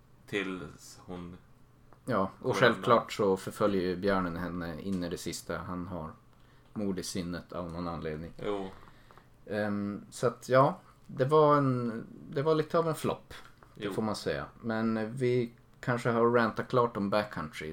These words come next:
Speaker 2: Den, den filmen kan ni
Speaker 1: Det kan du l-,
Speaker 2: lägga
Speaker 1: ja.
Speaker 2: långt, långt ner på priolistan.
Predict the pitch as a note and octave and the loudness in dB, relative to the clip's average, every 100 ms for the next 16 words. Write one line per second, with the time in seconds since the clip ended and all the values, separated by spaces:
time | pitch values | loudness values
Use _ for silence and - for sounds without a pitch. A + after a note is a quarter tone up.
0 | - G2 F#2+ F2+ F2 - G2 G2+ F#2+ G2 | -6 -4 -2 -4 -8 -10 -4 -4 -2 -4
1 | F#2 F#2 - F2 E2+ D#2+ - - - - | -4 -6 -8 -6 -6 -8 -12 -20 -20 -20
2 | - G#2+ G#2+ G2+ G2 - - A#2+ A2+ A2+ | -12 -10 -8 -6 -8 -8 -2 4 6 8
3 | B2+ C#3 A#2+ A#2+ A#2 G#2+ F#2+ G#2 F#2 F2+ | 8 8 6 2 2 2 2 0 0 0
4 | - G2 F#2 E2 - - | -2 0 2 0 -4 -6